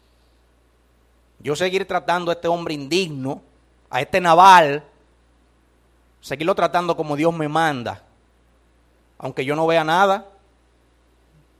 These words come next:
Bueno, ¿y qué es lo que es la fe? No es la certeza de lo que no se ve. No estoy viendo nada en este hombre. Y la Biblia dice que se le puede ganar por la conducta casta y respetuosa. Tengo diez años siendo casta y respetuosa y,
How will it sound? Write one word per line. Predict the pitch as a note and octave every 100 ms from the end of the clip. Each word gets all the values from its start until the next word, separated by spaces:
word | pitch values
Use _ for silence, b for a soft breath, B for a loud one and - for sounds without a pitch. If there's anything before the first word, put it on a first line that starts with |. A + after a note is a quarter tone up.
| _ -
Bueno, | B2+ C3 E3+
¿y | D#3
qué | F#3
es | G3
lo | G3
que | F3
es |
la | D#3+ -
fe? | A2+ G#2+ _ b b
No | D#3
es |
la | F#3
certeza | G3 G3+ G3+
de | G3
lo | F#3+
que | F3+
no | G3
se | G3+
ve. | F3 A2 - _ _ _ _ _ _ _ _ _ _ _ _ _ _ _ _ _ _ D3+
No | E3
estoy | G3+ F#3+
viendo | F#3 F#3+ F3+
nada | F3 F#3+ F3
en | D#3
este | E3 E3+
hombre. | F3+ G3 C3+ B B B
Y | D#3+
la | F3
Biblia | G3 F#3
dice | F#3+ F#3+ F#3 D3+ - b b b _ _ _ _ _ _ _ _ _ -
que | E3 D#3
se | - E3
le | D#3+
puede | F#3 A3 G#3+
ganar | G3 F#3 G#3+ F#3
por | E3+ D#3
la | D#3
conducta | D#3 D3+ F3+ G3 F3
casta | F#3 F#3+
y | F3
respetuosa. | E3+ D3+ D#3+ D3+ B2+
Tengo | E3+ F3+ F#3
diez | F3+ D3
años | E3 D#3 D3 -
siendo | D#3 D#3 D#3
casta | D3+ C#3+
y |
respetuosa | C#3 C3+ B2 A3+ A#2 A2 A#2
y, | A#2+